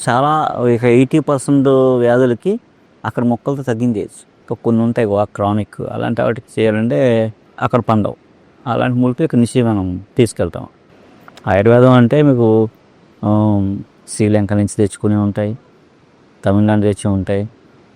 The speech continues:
కేరళ నుంచి తెచ్చి ఉంటాయి, ఇక్కడ హిమాలయాస్ నుంచి ఉంటాయి, అలాగే ఆంధ్రాలో, ఆ, తూర్పు కనుమలు, పశ్చిమ కనుమలు వచ్చి ఉంటాయి, శ్రీశైలం అడవులు ఉంటాయి. అలాగే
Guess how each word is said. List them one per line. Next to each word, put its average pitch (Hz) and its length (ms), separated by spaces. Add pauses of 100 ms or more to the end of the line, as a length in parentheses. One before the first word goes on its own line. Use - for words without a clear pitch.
(120)
కేరళ 98 300
నుంచి 107 120
తెచ్చి 101 280
ఉంటాయి, 98 360 (880)
ఇక్కడ 98 200
హిమాలయాస్ 104 540
నుంచి 107 240
ఉంటాయి, 98 420 (320)
అలాగే 104 200
ఆంధ్రాలో, 104 1120
ఆ, 95 680 (120)
తూర్పు 107 240
కనుమలు, 107 260
పశ్చిమ 107 360
కనుమలు 104 320
వచ్చి 101 260
ఉంటాయి, 101 340 (800)
శ్రీశైలం 107 400
అడవులు 101 220
ఉంటాయి. 98 380 (680)
అలాగే 98 380